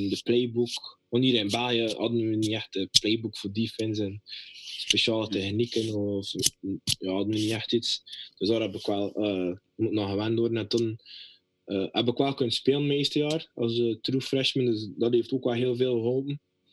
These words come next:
Speaker 1: Het was like een spoedcursus dat ik kreeg, dat ik
Speaker 2: <laughs>
Speaker 1: moest eigenlijk maken, dat, dat ik we-, dat ik wist wat ik moest doen. En zo heb ik wel, eh, redelijk veel mogen spelen mijn eerste jaar als de D-line. En toen mijn tweede jaar tijdens, eh, trainings-, trainingskamp in de zomer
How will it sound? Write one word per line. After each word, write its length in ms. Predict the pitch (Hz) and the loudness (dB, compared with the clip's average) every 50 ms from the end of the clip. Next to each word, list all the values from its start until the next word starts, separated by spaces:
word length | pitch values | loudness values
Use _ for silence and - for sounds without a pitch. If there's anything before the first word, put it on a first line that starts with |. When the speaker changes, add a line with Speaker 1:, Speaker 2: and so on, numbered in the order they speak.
| _ _ _ _ | _ _ _ _
Speaker 1:
Het 40 | - 123 | 2 4
was 20 | 117 | 4
like 200 | 127 123 120 120 | 4 4 4 2
een 60 | 107 | 0
spoedcursus 640 | - - - - 143 139 - - 139 135 - 143 131 123 | 0 -2 -2 0 0 0 2 2 2 2 4 2 2 2
dat 120 | 135 123 | 0 -2
ik 60 | 123 | 0
kreeg, 240 | - 139 139 135 135 | 0 2 2 2 2
dat 200 | 123 113 110 - - | 2 0 -2 0 0
ik 100 | 165 - | 0 2
Speaker 2:
<laughs> 20 | |
Speaker 1:
moest 200 | 120 - 147 - | 2 2 2 2
eigenlijk 300 | 120 113 110 - 120 123 131 | 2 0 2 2 2 2 2
maken, 240 | 127 123 123 117 | 0 -2 -2 0
dat, 180 | 123 123 117 107 | 0 0 2 0
dat 100 | 117 110 | 0 -2
ik 80 | - - 127 127 | 0 2 2 4
we-, 180 | 127 127 107 113 | 4 2 0 0
dat 120 | 110 110 | -2 -2
ik 60 | - - | 0 0
wist 160 | 135 131 - | 0 2 2
wat 140 | - 120 123 | 0 0 0
ik 140 | 110 104 - | 0 0 0
moest 220 | 120 113 - - | -2 0 0 2
doen. 280 | - 139 143 143 143 - - - - - - - - - _ _ _ | 2 2 2 2 -2 -6 -10 -14 -14 -14 -16 -18 -20 -20 _ _ _
En 200 | - 104 110 110 | -4 -2 0 2
zo 240 | 101 110 117 117 117 | 2 4 4 4 2
heb 140 | 107 104 110 | 2 0 -2
ik 120 | 104 - | -4 -2
wel, 340 | - 110 110 110 107 104 107 107 | -2 0 0 0 0 0 0 0
eh, 300 | 104 104 104 104 104 104 - _ _ - | 0 0 -2 -2 -4 -6 -10 _ _ 0
redelijk 260 | 117 117 120 117 - - | 2 2 2 2 0 0
veel 120 | 120 113 | -2 0
mogen 200 | 113 110 104 98 | 0 0 0 -2
spelen 280 | - - - 120 123 123 | 0 0 2 2 2 2
mijn 120 | 120 113 | 2 0
eerste 200 | 123 123 - - | 0 0 0 0
jaar 160 | 131 123 123 127 | 0 2 2 0
als 120 | 127 120 | 0 0
de 100 | 120 110 | -2 -2
D-line. 440 | 110 120 123 127 127 131 123 127 - _ _ _ - - - - _ _ | 0 0 0 0 0 -2 -2 -4 -6 _ _ _ -20 -20 -20 -20 _ _
En 120 | - 104 110 | -6 0 2
toen 140 | 135 131 131 | 4 4 4
mijn 160 | 120 - - _ - - | 2 -2 -4 _ -6 0
tweede 260 | - - 147 147 143 | 4 4 4 6 4
jaar 220 | 147 147 143 143 - | 4 2 2 0 2
tijdens, 440 | - 139 127 123 120 110 110 113 | 2 2 2 2 0 -4 -4 -4
eh, 520 | - 113 117 113 113 110 110 107 107 104 101 | -2 0 0 2 2 0 0 0 0 0 -2
trainings-, 680 | 98 - - 127 131 139 143 139 123 - - - 127 | -2 -2 0 2 2 2 2 0 -2 -4 -8 -10 -2
trainingskamp 540 | - 139 135 139 139 135 - 135 127 123 120 | 0 2 2 4 2 2 2 0 0 0 2
in 60 | 120 | 2
de 100 | 120 113 | 0 2
zomer 420 | 101 120 131 139 147 147 143 143 | 4 4 2 2 2 0 -2 -4